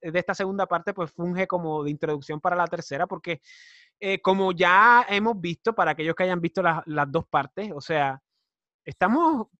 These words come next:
poniendo unas bases bien contundentes en pro del, del zodiaco tropical y por qué el zodiaco tropical tiene una validez. Ahora en la tercera parte, pues, vamos a hablar de,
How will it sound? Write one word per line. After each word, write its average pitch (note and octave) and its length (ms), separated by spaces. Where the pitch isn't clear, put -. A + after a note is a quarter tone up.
poniendo G3+ 300
unas A3+ 200
bases G#3+ 360
bien F3+ 220
contundentes G#3 760
en F#3 120
pro E3+ 340
del, E3 260
del D3+ 100
zodiaco D3+ 420
tropical F#3 480
y G3+ 60
por E3 160
qué - 60
el D3 60
zodiaco E3 360
tropical E3+ 480
tiene D#3 320
una D#3 240
validez. C#3+ 460
Ahora D#3 280
en G#3+ 60
la A#3 100
tercera G#3+ 360
parte, G3+ 240
pues, A3 160
vamos F3 280
a F#3+ 40
hablar F3 320
de, D#3+ 460